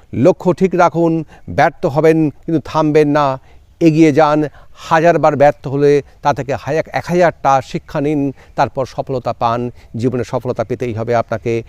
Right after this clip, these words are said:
এবং প্রত্যেকটি অভ্যাসকে সঠিকভাবে আপনার জীবনে পরিপূর্ণ করে তুলুন। অবশ্যই আমার চ্যানেলটিকে সাবস্ক্রাইব করুন,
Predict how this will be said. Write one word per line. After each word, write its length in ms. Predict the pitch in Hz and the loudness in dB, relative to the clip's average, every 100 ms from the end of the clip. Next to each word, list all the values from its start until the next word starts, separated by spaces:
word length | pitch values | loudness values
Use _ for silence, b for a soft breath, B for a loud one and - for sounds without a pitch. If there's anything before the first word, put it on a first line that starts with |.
| b - | b -10
এবং 160 | 117 - | -10 -8
প্রত্যেকটি 360 | 131 135 123 | -8 -8 -4
অভ্যাসকে 460 | 107 95 131 - 120 | -4 -4 -6 -6 -10
সঠিকভাবে 600 | - 123 143 120 117 110 b b | -8 -8 -8 -6 -4 -6 b b
আপনার 220 | 117 123 | -6 -6
জীবনে 280 | 101 117 113 | -4 -6 -6
পরিপূর্ণ 420 | - 143 147 160 | -4 -4 -4 -8
করে 200 | 135 117 | -6 -6
তুলুন। 440 | 107 110 101 95 95 - b b - | -6 -4 -4 -6 -10 -16 b b -8
অবশ্যই 360 | 120 135 139 | -4 -4 -4
আমার 160 | 113 110 | -6 -4
চ্যানেলটিকে 380 | 120 104 104 101 | -6 -6 -8 -8
সাবস্ক্রাইব 440 | 113 - 185 208 | -8 -2 0 0
করুন, 320 | 214 220 226 | 4 4 4